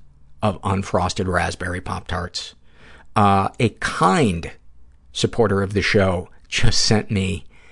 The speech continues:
a dozen boxes of unfrosted blueberry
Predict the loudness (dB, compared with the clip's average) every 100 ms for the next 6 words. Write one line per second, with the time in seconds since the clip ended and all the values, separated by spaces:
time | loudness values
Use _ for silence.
0 | -20 -20 -20 -20 -20 -20 -20 -20 -20 -20
1 | _ -20 -12 -2 -2 0 2 4 6 4
2 | 4 2 0 -4 -6 -10 -4 0 0 -4
3 | -2 -2 0 -2 0 -2 0 0 0 -4
4 | -8